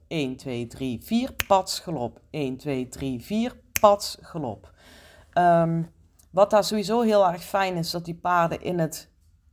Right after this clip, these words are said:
de overgang terug naar draf, dus naar voren leren denken. Want oeh, dadelijk moet ik weer in de galop. Dus die gaan naar voren toe, over de rug verlengen.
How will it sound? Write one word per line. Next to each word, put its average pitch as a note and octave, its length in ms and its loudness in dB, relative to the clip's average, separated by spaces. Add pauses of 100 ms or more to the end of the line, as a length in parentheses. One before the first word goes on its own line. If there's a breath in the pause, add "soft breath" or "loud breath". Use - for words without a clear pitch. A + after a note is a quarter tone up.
(160)
de - 140 -12
overgang F3 560 2
terug - 420 0
naar D#3+ 180 -2
draf, F3 320 0
dus C#3+ 220 -10
naar D3+ 180 -2
voren F#3 420 4
leren G3+ 340 0
denken. G3+ 360 -2
Want D#3 260 -2
oeh, F#3 220 0
dadelijk D#3 320 2
moet D#3+ 140 -2
ik - 80 -14
weer D3 140 -8
in C#3 100 -4
de C3 60 -6
galop. E3+ 380 -4
Dus F3 180 -8
die E3+ 100 -8
gaan D#3+ 160 -2
naar C#3+ 140 -2
voren F#3 380 0
toe, D3+ 180 -8
over F3 280 -2
de D3+ 60 -6
rug A#2 220 -8
verlengen. D3 520 -2